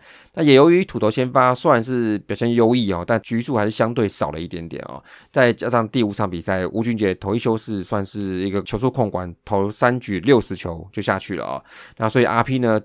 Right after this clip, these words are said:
整体在上一周还是吃了总共十九局，联盟第二多。那每周，每周这样来看的话，我们都还是偏高啦齁。而且呢，上礼拜因为战况其实都蛮紧绷的，所以 A 牛们哦，都吃了不少局数。首先呢，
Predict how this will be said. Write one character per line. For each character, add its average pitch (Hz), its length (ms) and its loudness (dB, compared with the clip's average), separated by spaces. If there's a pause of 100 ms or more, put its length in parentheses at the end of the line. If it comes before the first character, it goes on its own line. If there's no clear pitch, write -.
整 - 180 4
体 139 120 0
在 117 120 2
上 113 200 2
一 110 40 0
周 101 160 -2
还 95 100 -4
是 101 80 -4
吃 - 200 -10
了 104 120 2
总 87 160 -6
共 101 80 -4
十 107 200 -8
九 101 180 2
局， 90 160 -6
联 90 160 -4
盟 92 180 -6
第 104 160 -2
二 92 140 2
多。 85 300 -4 (320)
那 120 120 0
每 107 140 0
周， 156 260 4
每 120 200 2
周 139 260 4
这 156 60 2
样 127 100 4
来 98 160 0
看 127 220 -2
的 107 80 -4
话， 110 100 4
我 101 80 2
们 85 180 -8
都 113 120 -2
还 95 180 -6
是 92 500 -8 (220)
偏 123 260 2
高 104 280 6
啦 78 160 0
齁。 82 120 -8 (380)
而 185 100 2
且 180 140 6
呢， 139 140 6
上 170 180 4
礼 117 100 2
拜 120 200 6
因 123 120 -2
为 135 80 0
战 110 180 2
况 104 260 -4
其 - 120 -12
实 101 80 -4
都 110 240 2
蛮 95 220 -4
紧 92 220 -6
绷 90 240 -6
的， 87 100 -6
所 101 220 -4
以 90 440 -6 (120)
A 160 240 8
牛 120 240 6
们 98 240 2
哦， 85 100 -6
都 101 140 -2
吃 - 200 -8
了 107 60 4
不 - 140 -10
少 87 140 -6
局 85 200 -10
数。 90 300 -6 (280)
首 120 320 2
先 170 220 0
呢， 156 140 4